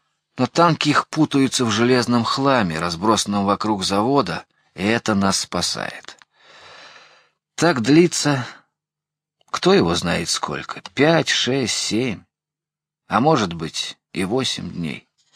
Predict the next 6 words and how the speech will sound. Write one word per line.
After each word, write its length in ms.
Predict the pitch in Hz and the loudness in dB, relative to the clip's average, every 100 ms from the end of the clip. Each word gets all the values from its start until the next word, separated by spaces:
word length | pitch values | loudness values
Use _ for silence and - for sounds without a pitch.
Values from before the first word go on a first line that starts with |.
| _ - _ _ _ _ _ _ _ | _ -20 _ _ _ _ _ _ _
И 160 | - 92 | -6 -4
вдруг 360 | 85 143 165 - | 2 4 4 0
стоп. 500 | - - - 87 - - - _ _ _ _ _ _ _ _ _ _ _ _ _ | -4 -6 -6 -6 -6 -12 -12 _ _ _ _ _ _ _ _ _ _ _ _ _
Тишина. 840 | - 95 101 - 98 87 80 - _ _ _ _ _ _ _ _ _ _ _ _ _ _ _ _ _ _ _ _ _ | -12 -6 -4 -4 -6 -12 -14 -18 _ _ _ _ _ _ _ _ _ _ _ _ _ _ _ _ _ _ _ _ _
Перекинулись 720 | 98 104 104 160 139 131 120 | -2 0 0 2 2 2 0
правее, 640 | - 131 127 107 64 - | -4 -2 0 -2 -6 -12